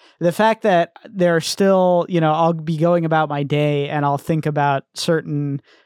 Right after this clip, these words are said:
um, images of the movie, you know, even watching it in that sort of less than ideal state, I think speaks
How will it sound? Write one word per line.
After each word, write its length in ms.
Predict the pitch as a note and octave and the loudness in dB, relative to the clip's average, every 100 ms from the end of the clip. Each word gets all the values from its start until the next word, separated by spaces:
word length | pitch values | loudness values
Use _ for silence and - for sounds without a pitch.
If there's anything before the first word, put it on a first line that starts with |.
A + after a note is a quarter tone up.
| - | -6
um, 340 | D#3+ D3 C#3+ - | -2 -2 -2 -8
images 560 | G3 A3 A3+ D#3 E3 D3 | 0 2 4 2 0 2
of 140 | D3+ | 0
the 100 | C#3+ | -2
movie, 560 | D3 F3 G3+ D3+ C#3 C#3 - _ _ _ _ _ _ | 0 0 2 0 0 -2 -6 _ _ _ _ _ _
you 140 | F#3 F3 | -2 0
know, 180 | D#3+ D#3 | 0 -2
even 440 | G#3 A3 G#3 F#3 E3+ | 0 2 4 2 2
watching 420 | F#3 F#3+ F#3 D#3+ | 2 2 0 0
it 160 | D3+ | 0
in 260 | - D#3+ D3+ | 0 -2 -2
that 280 | C#3+ C#3 - | -2 -2 -4
sort 180 | - D3 | -6 -4
of 240 | C3+ C3 | -6 -6
less 300 | D3 D3+ - | -4 -4 -4
than 120 | D3 | -8
ideal 600 | C#3 C#3 C#3 C#3+ C3+ C#3 _ _ | -6 -8 -6 -6 -6 -8 _ _
state, 420 | - - G3+ C#3 C3+ | -10 -4 -2 -2 -2
I 100 | D3 | -6
think 300 | - C#3+ B2 - | -4 -6 -6 -12
speaks 500 | - D#3+ C#3+ - | -8 -4 -4 -6